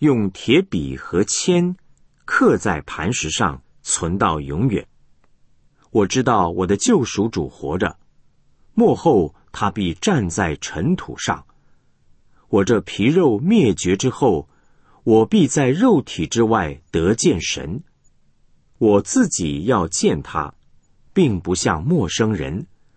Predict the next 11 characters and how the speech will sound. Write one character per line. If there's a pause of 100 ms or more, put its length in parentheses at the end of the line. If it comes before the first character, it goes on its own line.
(800)
我
的
心
肠 (200)
在
我
里
面
耗
尽
了。